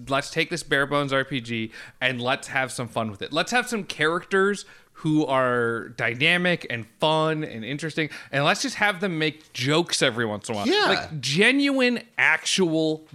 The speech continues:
Speaker 1: jokes.
Speaker 2: And they're, and they're good. Like,
Speaker 1: They're
Speaker 2: they,
Speaker 1: good jokes.
Speaker 2: it's a good time.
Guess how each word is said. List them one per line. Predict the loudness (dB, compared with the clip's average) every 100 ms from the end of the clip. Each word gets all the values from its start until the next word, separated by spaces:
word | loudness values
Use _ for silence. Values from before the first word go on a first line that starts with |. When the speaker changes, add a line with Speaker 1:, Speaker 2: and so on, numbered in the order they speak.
| -10
Speaker 1:
jokes. | 0 0 0 -2 0
Speaker 2:
And | 4
they're, | 2 2
and | 2 4
they're | 2
good. | 2 0 2 2 0 -6 -2
Like, | 2
Speaker 1:
They're | 2
Speaker 2:
they, | 2 2
Speaker 1:
good | 2 2
jokes. | 2 2 2 2
Speaker 2:
it's | 0 0
a | 2
good | 2
time. | 4 4 4 4 0